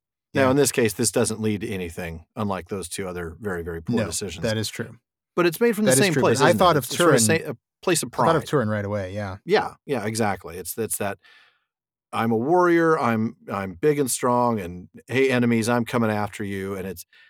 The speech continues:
Speaker 1: it just, it comes from this place of pride, I think. It really does. And, and
Speaker 2: Yeah.
Speaker 1: tradition, but pr-, pride mostly.
Speaker 2: And it's not the most pernicious pride in the world.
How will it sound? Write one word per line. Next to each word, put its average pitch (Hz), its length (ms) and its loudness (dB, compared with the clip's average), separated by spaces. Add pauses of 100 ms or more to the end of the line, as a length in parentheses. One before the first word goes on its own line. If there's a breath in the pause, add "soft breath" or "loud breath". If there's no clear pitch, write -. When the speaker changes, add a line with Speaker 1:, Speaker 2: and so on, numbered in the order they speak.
(180 soft breath)
Speaker 1:
it 113 80 -16
just, 151 180 -4
it 151 100 -6
comes 160 220 -2
from 185 100 -6
this 165 120 -6
place 123 240 -4
of - 80 -10
pride, 170 280 -2
I - 40 -10
think. 82 300 -18
It - 80 -20
really 123 220 -8
does. 139 380 -10 (160)
And, 117 160 -4
and 185 120 0
Speaker 2:
Yeah. - 40 -6
Speaker 1:
tradition, 160 540 0 (200)
but 147 100 -2 (120)
pr-, 160 120 -4
pride 123 380 -2
mostly. 92 440 -12 (360)
Speaker 2:
And 254 140 0
it's 294 160 -2
not 285 240 0
the 180 80 0
most 165 260 2
pernicious 127 460 0
pride 110 320 0
in 95 120 -6
the 92 60 -8
world. 90 440 -12